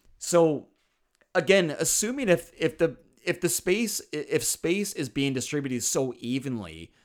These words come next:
it's like, why is it not being a little more rougher, kind of more raw and organic? So that's,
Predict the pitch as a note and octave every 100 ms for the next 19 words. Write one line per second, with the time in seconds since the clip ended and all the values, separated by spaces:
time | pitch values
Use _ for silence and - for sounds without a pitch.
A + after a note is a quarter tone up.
0 | _ _ _ _ C#3+ D#3 C#3+ A#2 E3 G3
1 | F3+ E3 E3 D#3 D3 D3 C#3 B2+ A#2+ G2
2 | A2 A#2+ - A2 F#2 F2+ - A2 G#2+ A2
3 | G#2+ G#2+ A2 A2+ A2 G2+ F#2+ G#2 G#2+ G#2+
4 | F#2+ F#2 _ _ _ _ _ - - D#3
5 | D#3+ G#3 A#3+ - -